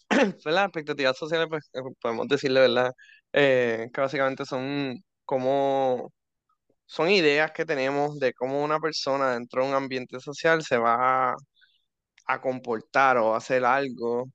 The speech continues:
eh, en relación a, a, a su futuro o en algunas situaciones en particular. Eh, cuando lo que la gente dice que tengo que hacer porque, porque sí, por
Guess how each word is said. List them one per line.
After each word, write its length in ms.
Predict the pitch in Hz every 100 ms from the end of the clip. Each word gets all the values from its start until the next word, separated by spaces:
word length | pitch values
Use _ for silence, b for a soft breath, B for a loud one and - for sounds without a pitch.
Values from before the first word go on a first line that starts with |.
| _ -
eh, 460 | 131 120 113 110 - _ -
en 200 | 131 131
relación 480 | 117 113 117 127 120
a, 240 | 139 131 117
a, 400 | 127 123 117 -
a 80 | 127
su 160 | -
futuro 720 | 127 120 151 170 156 147 135 135 -
o 220 | 127 123
en 80 | 120
algunas 420 | 117 120 139 156
situaciones 460 | 160 143 147 147 139
en 100 | 131
particular. 520 | 131 - - - - _ _ _ _ _ -
Eh, 240 | 127 120 117
cuando 600 | 123 120 127 127 123 117 131 _
lo 200 | - 135
que 160 | 127 123
la 180 | 120 117
gente 340 | 135 131 156
dice 380 | 185 302 - 214
que 180 | 151 135
tengo 520 | 131 143 175 190 190
que 80 | 190
hacer 260 | 208 254 247 -
porque, 440 | 151 - 131 131 _ b b b _ _ _ -
porque 440 | 127 123 117 117
sí, 300 | 120 123 120 - _
por 240 | 110 113